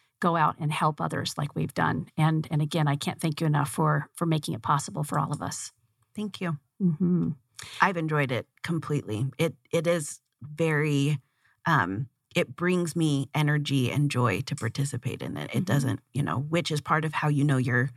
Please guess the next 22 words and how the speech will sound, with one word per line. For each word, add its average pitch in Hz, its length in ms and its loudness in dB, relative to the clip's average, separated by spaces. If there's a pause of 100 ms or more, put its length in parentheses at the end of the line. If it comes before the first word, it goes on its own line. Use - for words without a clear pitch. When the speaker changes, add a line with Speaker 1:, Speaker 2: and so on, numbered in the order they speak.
(140)
Speaker 2:
sitting 135 320 2
in 107 80 0
your 104 100 0
passion, 85 400 -2
I 78 80 -4
think. - 380 -8 (340)
Speaker 1:
And 220 100 2
I 214 40 4
was 202 100 2
just - 120 -8
gonna 208 120 2
ask, 202 320 2 (100)
do 214 140 -4
you 208 100 0
feel 202 140 0
this 202 180 0
is 175 80 -2
your 185 100 2
life's 170 280 0
work? - 300 -4 (1200)
Speaker 2:
I 160 80 4
do. 156 320 2